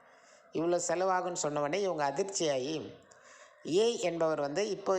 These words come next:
ஏ தானே நிலத்தினுடைய உரிமையாளர், அவர் என்ன பண்றாரு, ஒரு வக்கீலை பார்த்து வக்கீல் நோட்டீஸ் அனுப்புறாரு.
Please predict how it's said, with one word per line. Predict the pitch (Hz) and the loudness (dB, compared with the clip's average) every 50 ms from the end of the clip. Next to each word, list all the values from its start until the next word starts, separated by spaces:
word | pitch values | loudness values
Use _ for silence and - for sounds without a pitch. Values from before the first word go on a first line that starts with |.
| 175 170 | 2 2
ஏ | 185 214 226 | 2 2 2
தானே | 220 226 214 208 214 | 2 2 0 0 0
நிலத்தினுடைய | 190 175 180 190 190 - 180 175 170 156 156 151 151 | 0 0 0 0 0 0 -2 -2 0 0 0 0 0
உரிமையாளர், | 151 151 156 151 147 143 139 139 139 135 - | -2 -2 -2 0 0 0 0 0 -2 -2 -2
அவர் | - - 156 156 156 | -2 0 0 2 0
என்ன | 151 156 175 | 0 0 -2
பண்றாரு, | 170 - 151 143 131 139 160 185 196 175 | -2 -2 -2 0 2 2 2 2 0 0
ஒரு | 156 151 139 135 131 123 117 - - - | 0 0 0 -2 -2 -4 -4 -8 -2 4
வக்கீலை | 156 160 - - 214 196 185 - 156 | 6 6 6 6 4 2 2 4 2
பார்த்து | 143 139 - - 185 | 2 2 2 2 2
வக்கீல் | 160 170 165 - 226 220 196 170 | 2 0 0 0 0 0 2 0
நோட்டீஸ் | 156 147 165 170 170 - | 0 2 0 0 0 0
அனுப்புறாரு. | 156 139 139 135 139 127 120 113 - | 0 -2 -2 -2 0 0 0 0 -2